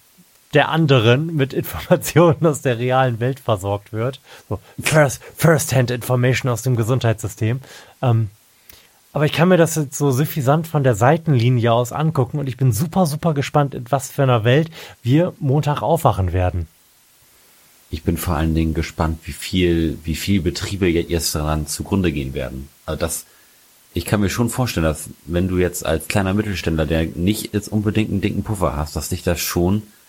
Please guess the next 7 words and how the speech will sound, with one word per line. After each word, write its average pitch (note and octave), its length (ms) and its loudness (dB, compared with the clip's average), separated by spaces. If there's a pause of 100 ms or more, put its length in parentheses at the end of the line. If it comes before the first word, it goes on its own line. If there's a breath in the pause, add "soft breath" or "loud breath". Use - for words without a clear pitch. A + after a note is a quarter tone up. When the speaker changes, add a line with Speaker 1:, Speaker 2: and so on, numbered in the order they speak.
(500 soft breath)
Speaker 2:
relativ G2 440 -2
schnell G2+ 220 0
hinrichtet. F2 680 -2 (680)
Speaker 1:
Dude, G#2+ 280 4
Speaker 2:
Ich - 80 -10
meine, E2+ 160 2
die, D#2 100 -6